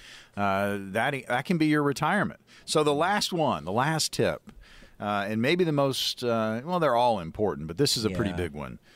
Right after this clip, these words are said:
Speaker 1: You know, find the right coach. Who's on that
Speaker 2: Yeah, how
Speaker 1: sideline with you?
Speaker 2: Who's your head coach, baby? You know, that, I mean, look, look at what the head coach for the Detroit Lions did this year, and he got named Coach of the Year, which I think he, uh, deserved. I mean, what an amazing story he did this year.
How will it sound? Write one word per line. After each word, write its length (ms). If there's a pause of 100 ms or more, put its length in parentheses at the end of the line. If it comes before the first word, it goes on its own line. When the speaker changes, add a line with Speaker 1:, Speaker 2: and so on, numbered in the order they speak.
(240)
Speaker 1:
You 80
know, 80
find 360
the 80
right 300
coach. 560 (200)
Who's 240
on 160
that 180
Speaker 2:
Yeah, 60
how 120
Speaker 1:
sideline 340
with 220
you? 140 (440)
Speaker 2:
Who's 160
your 100
head 180
coach, 260
baby? 360 (120)
You 140
know, 220
that, 120
I 60
mean, 200
look, 240
look 160
at 100
what 180
the 100
head 160
coach 240
for 140
the 60
Detroit 300
Lions 280
did 140
this 200
year, 140
and 80
he 60
got 180
named 200
Coach 200
of 80
the 60
Year, 140
which 180
I 60
think 220
he, 260
uh, 200
deserved. 540 (440)
I 40
mean, 120
what 160
an 100
amazing 480
story 320
he 120
did 180
this 240
year. 260